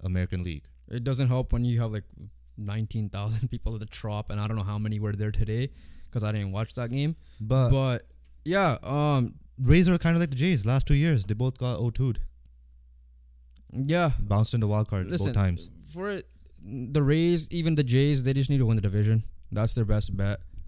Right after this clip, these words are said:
Speaker 2: Avoid the wild card at all costs next year. 'Cause on paper, especially the Jays, depending on what they do, and the Rays,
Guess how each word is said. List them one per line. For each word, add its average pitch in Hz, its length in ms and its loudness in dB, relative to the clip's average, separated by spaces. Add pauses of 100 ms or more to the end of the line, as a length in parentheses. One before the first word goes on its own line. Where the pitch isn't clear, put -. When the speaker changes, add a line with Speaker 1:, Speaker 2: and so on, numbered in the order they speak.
(120)
Speaker 2:
Avoid 120 300 0
the 120 60 2
wild 113 260 2
card 110 120 -4
at 104 60 -2
all 98 200 -4
costs 92 280 -6
next - 240 -10
year. - 160 -10 (360)
'Cause 135 120 0
on 202 160 0
paper, 214 520 8
especially 170 400 0
the 180 60 -4
Jays, 160 220 0
depending 156 240 0
on 135 60 2
what 143 100 -2
they 156 80 -2
do, 151 320 -2
and 127 180 -2
the 147 80 0
Rays, 139 400 0